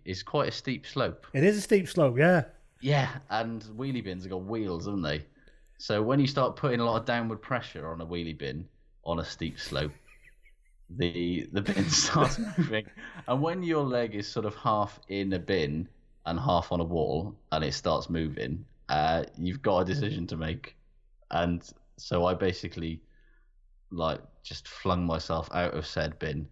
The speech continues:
Speaker 1: uh, and grabbed onto the fence and just about managed to keep myself upright. Otherwise, I probably would have just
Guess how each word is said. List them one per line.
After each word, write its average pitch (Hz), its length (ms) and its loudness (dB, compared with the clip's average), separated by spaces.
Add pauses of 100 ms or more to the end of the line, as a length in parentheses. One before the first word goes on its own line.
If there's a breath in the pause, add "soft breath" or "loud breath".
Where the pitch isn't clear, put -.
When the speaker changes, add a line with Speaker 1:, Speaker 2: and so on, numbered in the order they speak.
(580)
Speaker 1:
uh, 76 220 2
and 76 240 -2
grabbed 80 340 0
onto - 200 -4
the 85 80 -8
fence - 560 -6 (260)
and 78 280 -2
just - 300 -4
about 76 260 -2
managed 76 360 -2
to - 60 -10
keep 80 220 -6
myself 78 340 0
upright. 73 560 0 (480 soft breath)
Otherwise, 85 520 2
I 85 60 2
probably 147 320 -2
would 113 140 2
have 87 100 2
just - 200 -4